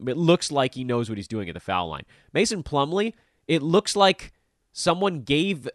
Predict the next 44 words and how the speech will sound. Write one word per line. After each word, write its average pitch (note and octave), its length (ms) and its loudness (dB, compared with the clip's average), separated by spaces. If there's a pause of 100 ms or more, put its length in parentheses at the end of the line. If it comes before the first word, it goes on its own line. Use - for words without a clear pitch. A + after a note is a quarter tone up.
a C#3 100 2
basketball B2+ 1160 2
to C3 260 -2
a G#2 100 -2
space - 500 -2
alien F#2 580 -4 (360)
and C3+ 160 0
was C#3 140 0
like, C3+ 320 2
"How D3 100 0
do E4+ 80 2
you E4 80 2
think F#4 220 -4
you D#4+ 80 2
should C4+ 240 -6
throw G3+ 180 4
this G3 180 2
at D#3+ 140 -4
the D3 80 -2
hoop?" D3 320 0
and A#2 180 -6
put D#3+ 180 2
him D3 100 0
at C3 100 -4
the A2+ 60 -4
foul A#2+ 320 4
line. D#2+ 260 -6 (640)
And B2 120 -4
the C3 60 0
alien E3+ 220 4
was, C3+ 160 0
like, A#2 180 2
leaning C#3 480 -4
real D3 220 0
far D3 260 2
forward D3 580 2
and A#2 120 -4
just C3 180 -4
sort C#3+ 140 0
of, A2 80 -4
like, G#2 160 0
flicking C3+ 560 -6
it C#3+ 140 -4
haphazardly. B2+ 840 -2